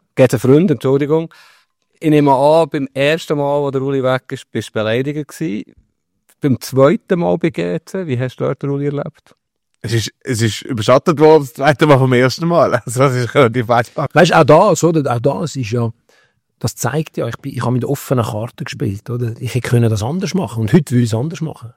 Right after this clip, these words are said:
Speaker 3: Glaub mir's. Es war das letzte Spiel gewesen, Lausanne daheim. Ich weiss nicht, ob du dich magst erinnern.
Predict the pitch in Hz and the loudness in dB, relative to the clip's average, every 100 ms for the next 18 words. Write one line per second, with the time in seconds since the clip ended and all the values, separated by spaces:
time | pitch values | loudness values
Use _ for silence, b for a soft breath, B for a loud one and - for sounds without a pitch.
0 | - 113 147 147 - _ B B B B | -10 -6 -4 -6 -10 _ B B B B
1 | B - - 175 - 165 - 175 - 147 | B -2 6 6 6 2 4 4 6 6
2 | 143 139 123 117 110 123 101 110 120 117 | 6 6 4 4 4 2 0 -4 -4 -4
3 | - 117 - 120 101 98 101 | -4 -4 -2 -4 -4 -6 -10